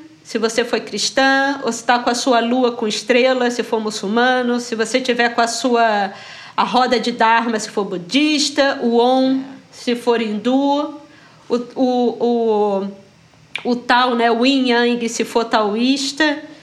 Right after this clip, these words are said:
o, a estrela de Davi, se for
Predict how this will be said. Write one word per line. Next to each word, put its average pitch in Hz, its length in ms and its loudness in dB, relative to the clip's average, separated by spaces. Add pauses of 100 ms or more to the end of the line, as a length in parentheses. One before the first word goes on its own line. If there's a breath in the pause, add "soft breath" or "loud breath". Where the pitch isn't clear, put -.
(600 loud breath)
o, 233 380 2
a 226 160 4
estrela 247 400 2
de 247 120 0
Davi, 226 380 2
se 254 140 -2
for 220 440 0